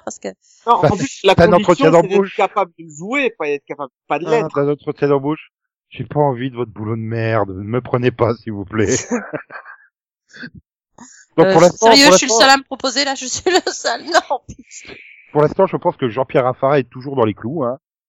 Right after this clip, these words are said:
Speaker 1: Ah, zut.
Speaker 3: Photogénique, charismatique, énergique, et il a la positive attitude. Ainsi que de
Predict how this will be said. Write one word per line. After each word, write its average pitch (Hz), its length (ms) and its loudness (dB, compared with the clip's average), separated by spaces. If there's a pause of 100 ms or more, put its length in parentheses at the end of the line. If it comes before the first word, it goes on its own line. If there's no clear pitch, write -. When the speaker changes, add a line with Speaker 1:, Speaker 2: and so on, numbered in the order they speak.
(140)
Speaker 1:
Ah, 175 240 -4
zut. 175 160 -20 (160)
Speaker 3:
Photogénique, 156 760 0
charismatique, 151 880 -2 (140)
énergique, 156 760 -2
et 156 120 4
il 147 80 6
a 151 40 8
la 147 100 6
positive 135 460 -6
attitude. 120 440 -10 (540)
Ainsi 139 360 0
que 107 580 2
de 101 560 -2